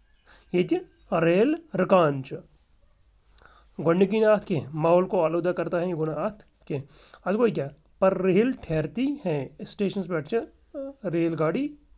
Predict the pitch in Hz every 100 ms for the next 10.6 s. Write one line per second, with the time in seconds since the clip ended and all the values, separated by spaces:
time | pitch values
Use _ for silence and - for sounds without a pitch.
0 | - 165 151 127 151 - _ _ _ _
1 | _ _ _ _ - 311 269 190 135 -
2 | _ _ _ _ _ _ _ _ _ _
3 | _ _ - - _ - 262 240 185 -
4 | - 214 226 220 208 208 202 262 - 175
5 | 151 320 - _ _ _ _ _ _ -
6 | 175 170 165 175 180 226 349 - _ -
7 | 226 - 165 143 - _ _ _ - -
8 | - _ - 170 175 233 254 302 - _
9 | _ _ 160 160 180 208 214 180 185 202
10 | 202 196 208 196 247 302